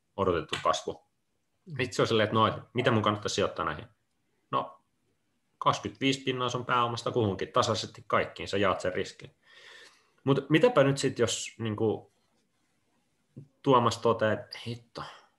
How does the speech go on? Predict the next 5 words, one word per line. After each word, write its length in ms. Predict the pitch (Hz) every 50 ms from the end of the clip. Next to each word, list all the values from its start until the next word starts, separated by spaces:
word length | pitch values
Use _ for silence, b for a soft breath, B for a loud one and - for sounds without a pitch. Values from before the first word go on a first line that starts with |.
| _ _ _ _ _ _ _ _ _ _ _
tuo 100 | - -
Bitcoinin 500 | - 147 143 143 - - 110 101 98 98
historiallinen 840 | 104 113 107 - - - 95 87 87 82 80 82 82 80 80 82 78
kasvu 500 | - 92 90 87 - - - - 78 - -
on, 400 | 50 50 50 50 50 - 50